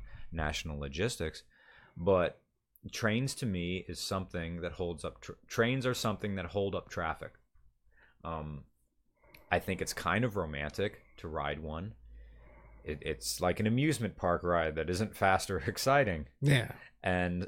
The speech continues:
Speaker 1: it's something that makes people over sixty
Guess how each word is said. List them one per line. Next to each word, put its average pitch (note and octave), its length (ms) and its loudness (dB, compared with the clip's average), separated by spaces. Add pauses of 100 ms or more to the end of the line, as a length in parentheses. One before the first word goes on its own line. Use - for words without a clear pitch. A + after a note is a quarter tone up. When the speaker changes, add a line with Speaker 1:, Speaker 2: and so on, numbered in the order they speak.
Speaker 1:
it's G2+ 220 0
something G#2 640 2
that F#2+ 260 -4
makes F#2+ 560 -4 (200)
people G2 440 0
over F#2 340 -2
sixty F2+ 800 -4